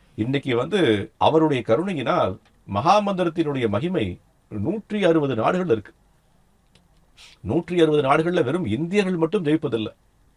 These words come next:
அங்க இருக்க, அங்க வாழ்ந்து, அங்க பிறந்து, அந்த மனிதர்களும் பகவத்கீதையினுடைய கோட்பாடுகளை படித்து, வாழ்க்கையை மாற்றிவிட்டு, வாழ்க்கை எப்படி வாழ வேண்டும்ன்ற நமக்கு எடுத்துக்காட்டாக வாழ்ந்து காட்டுகின்றார். இன்னைக்கு பார்க்கலாம், நம்மளுடைய கோயிலுக்கு வந்தீங்க அப்படின்னா,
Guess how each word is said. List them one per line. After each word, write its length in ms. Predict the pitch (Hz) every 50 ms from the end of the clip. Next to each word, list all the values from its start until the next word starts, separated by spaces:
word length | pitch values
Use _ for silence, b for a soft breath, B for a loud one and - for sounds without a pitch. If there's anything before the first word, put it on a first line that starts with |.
| _ _ _ -
அங்க 340 | 104 107 - 180 180 170
இருக்க, 240 | 175 190 185 151 165
அங்க 360 | 127 160 185 208 208 208 202
வாழ்ந்து, 520 | 175 143 139 147 156 165 170 170 208 226 151
அங்க 280 | 131 160 170 196 190
பிறந்து, 460 | 156 156 151 143 139 143 165 214 - b b b b b b b b
அந்த 480 | - 92 110 156 208 233 240 247 269
மனிதர்களும் 760 | 233 220 214 208 202 190 180 147 143 160 220 196 135 110 143 - _ _ -
பகவத்கீதையினுடைய 720 | 110 135 170 180 180 170 147 147 156 143 147 139 135 117 110
கோட்பாடுகளை 680 | - 131 156 - - 139 139 143 135 120 120 120 117
படித்து, 420 | 110 110 110 - 117 - - 202
வாழ்க்கையை 520 | 127 101 113 143 165 160 156 156 151 151 139
மாற்றிவிட்டு, 600 | 113 113 127 127 131 123 110 110 113 - 202 165
வாழ்க்கை 340 | 110 123 151 156 - 156
எப்படி 300 | 131 127 - - 156 143
வாழ 240 | 113 107 117 127 139
வேண்டும்ன்ற 520 | 131 123 120 110 147 165 170 160 156 135 110 b b b b b b
நமக்கு 500 | - 95 98 123 156 196 233 226 - 233
எடுத்துக்காட்டாக 600 | 214 190 196 - 196 170 175 160 151 160 165 170
வாழ்ந்து 300 | 143 127 135 147 151 147
காட்டுகின்றார். 400 | 127 117 113 113 113 110 101 95
இன்னைக்கு 260 | 101 123 165 170 185 160
பார்க்கலாம், 360 | 143 135 139 - 127 120 - -
நம்மளுடைய 260 | 110 117 117 113 113
கோயிலுக்கு 400 | 117 135 147 139 135 123 113 110
வந்தீங்க 280 | 113 131 139 120 113
அப்படின்னா, 420 | 104 113 113 - 190 185 151 -